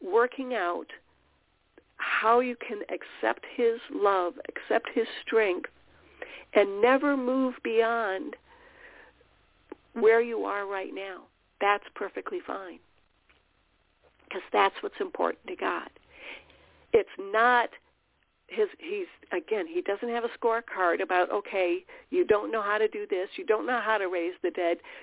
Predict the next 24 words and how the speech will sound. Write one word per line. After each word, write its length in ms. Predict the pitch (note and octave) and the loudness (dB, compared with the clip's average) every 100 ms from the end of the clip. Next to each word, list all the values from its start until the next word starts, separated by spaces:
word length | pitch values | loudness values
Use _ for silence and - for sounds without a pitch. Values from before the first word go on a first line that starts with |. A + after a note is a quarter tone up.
| - | -2
you 100 | F3+ | 4
don't 300 | G3+ A3+ A#3+ | 6 6 4
know 140 | A3+ | 2
how 240 | F3+ F#3 F3 | 4 4 6
to, 300 | F#3 F3+ F#3+ - - - - | 6 4 0 -12 -20 -6 2
uh, 220 | F3+ F3 | 2 2
perform 500 | - F3+ G3 F#3 E3+ | -2 0 6 6 6
miracles, 560 | E3+ E3 F#3 F#3 F3+ - | 4 4 0 -2 -2 0
you 100 | F3+ | 2
don't 300 | F#3+ G#3 A3 | 2 2 4
know 320 | A3+ G3+ G#3+ - - - - | 4 4 -2 -14 -20 -16 0
how 300 | G3 F#3+ F3+ | 6 8 8
to 300 | - F#3+ D#3+ | 4 4 4
prophesy, 720 | - E3 E3+ E3+ F#3+ E3+ E3+ - - | 4 4 4 0 2 4 2 -6 0
whatever. 600 | F#3+ G3+ A3+ A3+ F3+ F3 - | 6 8 8 6 2 -2 -4
He's 280 | - G#3+ - | -2 -2 0
not 300 | A3 B3+ - | 0 0 0
there 220 | A#3+ A3+ | 2 2
checking 420 | A3 B3 A#3+ A3+ | 0 -4 -4 -4
the 80 | G#3+ | -6
things 340 | G#3 G#3 G3+ G#3+ | -4 -4 -4 -6
you 80 | F#3 | -8
can't 360 | - F#3+ E3 | -6 -4 -2
do. 160 | F#3 | -2